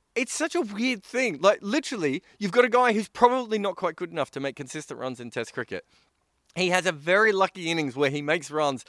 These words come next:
batting down the order, and then you're gonna move him again to a position that he's not particularly good at,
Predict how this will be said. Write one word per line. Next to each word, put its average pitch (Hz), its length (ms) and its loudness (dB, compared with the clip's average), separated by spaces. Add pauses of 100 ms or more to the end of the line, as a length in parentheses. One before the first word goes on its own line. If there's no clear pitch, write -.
(160)
batting 156 440 4
down 151 200 2
the 139 120 -2
order, 123 340 0 (240)
and 180 160 0
then 233 120 6
you're 247 100 2
gonna 226 120 6
move 208 280 2
him 208 120 -2
again 170 480 2 (180)
to 175 100 4
a 147 40 -2
position 170 400 -4
that 151 120 4
he's 160 120 -4
not 208 200 0
particularly 175 440 -2
good 180 220 2
at, 110 240 4